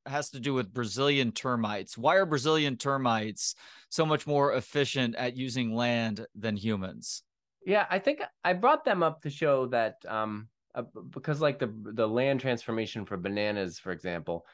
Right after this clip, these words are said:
Speaker 2: you don't have a lot of examples of animals transforming the land in such a fundamental way that is bad.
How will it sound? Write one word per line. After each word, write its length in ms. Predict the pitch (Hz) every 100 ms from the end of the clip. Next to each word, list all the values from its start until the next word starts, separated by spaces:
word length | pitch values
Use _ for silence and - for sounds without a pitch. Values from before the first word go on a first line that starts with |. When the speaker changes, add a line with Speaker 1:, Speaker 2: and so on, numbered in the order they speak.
| _ _
Speaker 2:
you 80 | 151
don't 200 | 196 311
have 220 | 226 190
a 40 | 147
lot 280 | 123 120 120
of 120 | 98
examples 600 | 107 110 113 95 101 98
of 180 | 92 80 - _ _
animals 520 | 123 123 110 104 - -
transforming 920 | - 151 139 127 - - 127 120 113
the 80 | 107
land 560 | 107 107 107 104 92 - _ _ _ _ _
in 180 | 117 117
such 280 | - 165 185
a 40 |
fundamental 800 | - 156 131 123 - 127 120 117
way 140 | 113
that 240 | 110 110 101
is 120 | 85 82 _ _
bad. 500 | 101 95 80 71 147